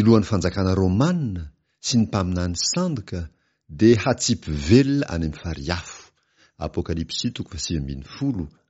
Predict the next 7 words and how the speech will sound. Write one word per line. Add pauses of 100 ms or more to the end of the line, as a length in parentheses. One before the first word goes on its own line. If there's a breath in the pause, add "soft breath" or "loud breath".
andininy
faharoapolo. (880 loud breath)
Satana
de (160 loud breath)
ho
fatorana
ka